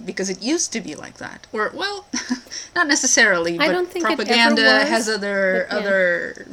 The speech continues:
Speaker 1: mechanics.
Speaker 2: Yeah.
Speaker 1: But you know what I mean?
Speaker 2: Yeah,
Speaker 1: They
Speaker 2: yeah.
Speaker 1: wouldn't, uh, ca-, cause these things that can cause alarm and da-da-da, unless it was true. That's why you get those, you know, chain emails saying that, I don't know, if you eat
Speaker 2: Mm-hmm.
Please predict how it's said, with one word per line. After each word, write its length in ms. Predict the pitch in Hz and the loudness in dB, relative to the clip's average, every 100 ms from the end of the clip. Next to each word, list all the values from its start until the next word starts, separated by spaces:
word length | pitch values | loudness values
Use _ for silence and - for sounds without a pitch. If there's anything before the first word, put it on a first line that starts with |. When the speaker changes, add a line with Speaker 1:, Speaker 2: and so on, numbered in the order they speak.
| 185 | -14
Speaker 1:
mechanics. 640 | 196 196 190 175 185 - | -12 -10 -10 -10 -12 -12
Speaker 2:
Yeah. 120 | - - - - | -12 -12 -14 -4
Speaker 1:
But 200 | 226 226 | -4 0
you 100 | 262 | 0
know 120 | 277 | 2
what 100 | 269 | 0
I 80 | 262 | 0
mean? 340 | 247 269 269 | -2 -4 -2
Speaker 2:
Yeah, 100 | 226 | 0
Speaker 1:
They 100 | 220 | 0
Speaker 2:
yeah. 80 | 208 | 0
Speaker 1:
wouldn't, 460 | 247 254 247 240 - - - _ - - - - _ | -2 0 -2 -2 -14 -16 -20 _ -20 -20 -20 -20 _
uh, 60 | - - _ | -18 -18 _
ca-, 280 | - 196 185 | -10 -8 -8
cause 340 | - 214 220 226 | -6 -2 0 -2
these 220 | 208 214 | -6 -6
things 300 | 208 220 226 | -4 -4 -2
that 180 | 196 - | -4 -4
can 100 | 190 | -10
cause 560 | - 185 170 165 165 | -8 -4 -4 -4 -8
alarm 720 | 185 175 202 254 247 202 180 | -10 -6 2 4 6 4 2
and 100 | 165 | -2
da-da-da, 600 | 165 175 180 247 202 160 165 - _ _ | -4 -4 2 2 2 0 -6 -18 _ _
unless 420 | 208 214 202 185 | -4 -2 -2 -4
it 120 | - | -4
was 180 | 175 170 | -6 -8
true. 260 | - 247 190 | -4 -2 0
That's 220 | 175 175 | -2 -4
why 120 | 190 | -4
you 140 | 185 185 | -4 -4
get 240 | 196 180 | -6 -4
those, 380 | 185 180 190 - | -4 -4 -6 -8
you 100 | 196 | -8
know, 180 | 185 175 | -6 -6
chain 560 | - 202 185 190 190 - | -6 -6 -4 -6 -8 -10
emails 500 | 202 196 190 185 185 | -10 -6 -4 -4 -2
saying 440 | 180 - 175 170 170 | -2 -2 -4 -6 -4
that, 240 | 165 160 _ | -4 -6 _
I 100 | 160 | -10
don't 100 | 170 | -8
know, 180 | 165 160 | -8 -8
if 160 | 170 - | -10 -10
you 140 | 160 | -8
eat 300 | 170 165 - - - - | -8 -8 -14 -18 -20 -12
Speaker 2:
Mm-hmm. 340 | 247 226 233 | -6 -6 -6